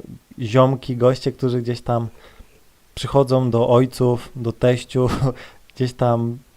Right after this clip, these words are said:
piją, no nie, i gdzieś tam super ziomki i tak dalej. Jest różnie, rozumiesz? Jest różnie. Ja ogólnie jestem niepijący, więc ja, ja, ja po prostu w takie towarzystwo gdzieś tam, no, nie wchodzę, no nie.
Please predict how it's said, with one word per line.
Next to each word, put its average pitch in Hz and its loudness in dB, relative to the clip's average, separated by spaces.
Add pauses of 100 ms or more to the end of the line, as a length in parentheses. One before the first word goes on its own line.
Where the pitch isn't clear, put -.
(800)
piją, 147 4
no 135 2
nie, 127 0
i 131 -4
gdzieś 123 -2
tam 120 -2
super 120 -4
ziomki 127 -2
i 127 -4
tak 123 -4
dalej. 123 -2 (300)
Jest 143 0
różnie, 117 4
rozumiesz? 127 -6
Jest 127 -4
różnie. 135 -4
Ja 131 -2
ogólnie 127 -4
jestem 127 -4
niepijący, 127 -4 (360)
więc 123 -6
ja, 127 0
ja, 131 -2
ja 127 -4
po 120 -8
prostu 127 -6 (1160)
w - -20
takie 127 -2
towarzystwo 123 -4
gdzieś 123 -6
tam, 123 -2
no, 123 -4
nie 131 -4
wchodzę, 127 -2
no 127 -4
nie. 117 -4